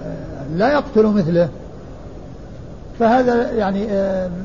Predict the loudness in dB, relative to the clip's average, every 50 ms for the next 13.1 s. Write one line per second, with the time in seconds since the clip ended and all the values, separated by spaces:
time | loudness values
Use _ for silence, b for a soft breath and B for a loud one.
0 | -4 -2 -2 0 2 2 2 2 4 4 4 4 2 0 0 0 0 0 0 0
1 | 0 0 0 0 0 -2 0 0 0 2 4 4 6 4 4 2 0 -2 -6 -12
2 | -14 -16 -16 -16 -16 -16 -10 -2 0 2 2 4 4 2 2 2 2 2 0 0
3 | 2 4 4 4 4 2 2 2 2 0 2 2 2 2 4 4 2 4 4 4
4 | 4 4 4 0 -4 -12 -14 -14 -16 -16 -14 -16 -16 -16 -16 -16 -16 -16 -16 -10
5 | -4 0 2 2 4 4 4 2 2 4 4 4 4 6 4 4 6 6 6 4
6 | 2 2 0 2 2 2 2 -2 -8 -12 -16 -16 -16 -16 -16 -16 -16 -16 -16 -16
7 | -16 -16 -16 -16 -16 -16 -16 -16 -16 -16 -16 -16 -16 -16 -16 -16 -16 -16 -16 -16
8 | -16 -16 -16 -16 -16 -16 -16 -16 -16 -16 -16 -12 -8 -4 -2 0 2 4 4 4
9 | 6 6 6 6 6 6 6 4 4 4 2 0 2 2 0 0 0 0 -2 -4
10 | -4 -4 -4 -6 -6 -10 -14 -18 -18 -18 -18 -18 -18 -18 -18 -18 -18 -18 -18 -18
11 | -18 -18 -18 -16 -12 -4 0 2 4 4 4 4 2 2 2 0 0 -2 -2 -2
12 | -2 -2 0 2 2 4 4 4 2 2 2 0 0 -2 -2 -2 0 0 0 0
13 | 0